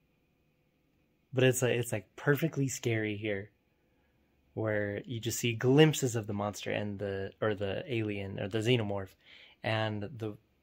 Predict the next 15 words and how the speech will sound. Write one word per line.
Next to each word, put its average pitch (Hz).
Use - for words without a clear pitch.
the 123
way 160
it 143
shows 117
it 113
to 120
you 110
is 110
actually, 110
like, 104
effective, 101
like, -
effective 113
and 98
terrifying, 98